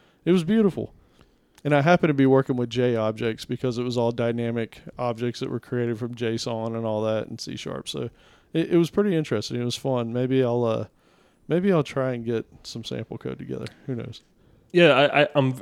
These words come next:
Speaker 2: I'm very familiar with that kind of pattern of doing things, and it's not natural to me, but it's something I keep trying to do where basically I try not to modify any of my, you know, kind of inputs.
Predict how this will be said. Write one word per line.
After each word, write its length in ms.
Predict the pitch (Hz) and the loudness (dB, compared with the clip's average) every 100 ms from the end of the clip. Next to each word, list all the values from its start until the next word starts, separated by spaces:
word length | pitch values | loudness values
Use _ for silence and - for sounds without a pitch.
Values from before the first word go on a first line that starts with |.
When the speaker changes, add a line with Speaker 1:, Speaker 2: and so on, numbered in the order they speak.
| - | -2
Speaker 2:
I'm 160 | 131 | 0
very 200 | 127 185 | 2 2
familiar 220 | 196 156 143 | 2 2 4
with 100 | 135 | 4
that 120 | 123 | 2
kind 140 | 143 | 0
of 80 | 120 | 0
pattern 280 | - 123 123 | 0 0 2
of 120 | 113 | 0
doing 240 | 104 117 127 | 0 -2 0
things, 300 | 160 160 - | -2 -2 -2
and 120 | 123 | -2
it's 140 | 113 | -2
not 240 | 165 202 123 | -2 -2 0
natural 380 | 110 127 165 | 0 0 -2
to 120 | 151 160 | -6 -4
me, 180 | 170 165 | -2 -2
but 220 | 120 113 | 0 -2
it's 100 | 113 | -2
something 240 | 156 147 | -2 -2
I 60 | 117 | -2
keep 220 | 107 135 | 0 -2
trying 240 | 123 123 123 | -2 -2 -2
to 100 | 113 | -2
do 220 | 113 117 | -2 0
where 220 | 120 107 101 | 0 0 -2
basically 500 | 131 131 - 139 113 | -2 -2 -2 0 0
I 60 | |
try 340 | 104 - 127 127 | 0 0 2 2
not 400 | 120 113 - - | 2 0 -2 -2
to 80 | 117 | -2
modify 920 | 110 104 107 113 - 117 110 110 113 | 0 0 0 -2 0 2 2 2 0
any 220 | 117 117 | -2 -2
of 120 | 110 | -2
my, 300 | 110 104 104 - - _ - _ | -2 -4 -4 -10 -20 _ -20 _
you 100 | 131 | -2
know, 120 | 120 | -2
kind 160 | 107 123 | 0 -2
of 60 | - | 2
inputs. 640 | 127 139 180 180 - | 0 2 0 0 -6